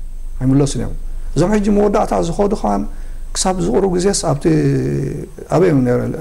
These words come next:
ኣብ ሌሴቶ ድዮም ወላ ቦስቶን ኣብ ምንታይ እዮም ነይሮም? እ፣ ኣብኡ ምውፃእ ስኢኖም ከሊኦሞም ገለ ክሳብ ሕጂ ኣብ ሽግር እዮም ነይሮም ክሳብ ዝቕሩ ግዜ።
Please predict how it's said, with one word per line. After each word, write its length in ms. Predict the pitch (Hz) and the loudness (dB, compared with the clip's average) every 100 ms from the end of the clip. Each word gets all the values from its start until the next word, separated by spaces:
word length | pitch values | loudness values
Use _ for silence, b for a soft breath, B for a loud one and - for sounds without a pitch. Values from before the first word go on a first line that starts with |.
| 98 | -8
ኣብ 140 | - 139 | -2 2
ሌሴቶ 300 | 180 - 208 | 2 2 0
ድዮም 220 | 214 220 | 0 2
ወላ 140 | 175 147 | 2 2
ቦስቶን 340 | 127 123 156 | 2 0 2
ኣብ 80 | 135 | 2
ምንታይ 160 | 147 165 | 2 2
እዮም 120 | 143 | 2
ነይሮም? 260 | 113 107 - - - - - - - - - - | 0 0 -4 -4 -4 -4 -4 -4 -4 -4 -4 -4
እ፣ 120 | 139 139 127 120 139 - - - | 0 0 2 0 -2 -4 -4 0
ኣብኡ 180 | 139 214 208 | 2 4 4
ምውፃእ 340 | 160 - 190 | 2 2 0
ስኢኖም 360 | 170 190 185 185 | 2 2 2 2
ከሊኦሞም 500 | 180 147 160 180 185 | 2 2 2 2 0
ገለ 180 | 170 175 | 2 0
ክሳብ 200 | 170 175 | 2 0
ሕጂ 160 | 175 165 | 0 0
ኣብ 120 | 135 | 2
ሽግር 240 | 180 165 | 2 4
እዮም 140 | 151 117 | 4 2
ነይሮም 200 | 110 110 | 0 -2
ክሳብ 180 | 139 123 | 0 2
ዝቕሩ 180 | 151 127 | 2 2
ግዜ። 140 | 95 | 0